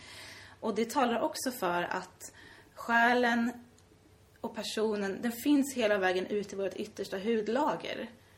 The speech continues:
Eh, och därför också, eh, ville Adam och Eva klä på sig, därför att de blev medvetna om att de hade kroppar och det liksom blev, eh,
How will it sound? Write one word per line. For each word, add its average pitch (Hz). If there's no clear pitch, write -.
Eh, 185
och 220
därför 202
också, 180
eh, -
ville 196
Adam 185
och 175
Eva 175
klä -
på 262
sig, -
därför 180
att 180
de 185
blev 185
medvetna 190
om 170
att -
de 185
hade 185
kroppar 220
och -
det 196
liksom 185
blev, 175
eh, 185